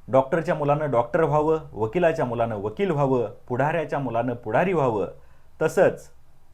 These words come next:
फौजीच्या मुलानं फौजी व्हावं ही परंपरा जपणारं हे गाव. आत्तापर्यंत या गावातील दीड हजारापेक्षा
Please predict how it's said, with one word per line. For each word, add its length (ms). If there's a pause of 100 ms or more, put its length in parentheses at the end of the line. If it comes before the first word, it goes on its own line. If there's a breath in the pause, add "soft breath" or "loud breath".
(140)
फौजीच्या 440
मुलानं 340 (120)
फौजी 280
व्हावं 320 (360 soft breath)
ही 40
परंपरा 480
जपणारं 400
हे 140
गाव. 240 (640)
आत्तापर्यंत 580
या 180
गावातील 600
दीड 220
हजारापेक्षा 720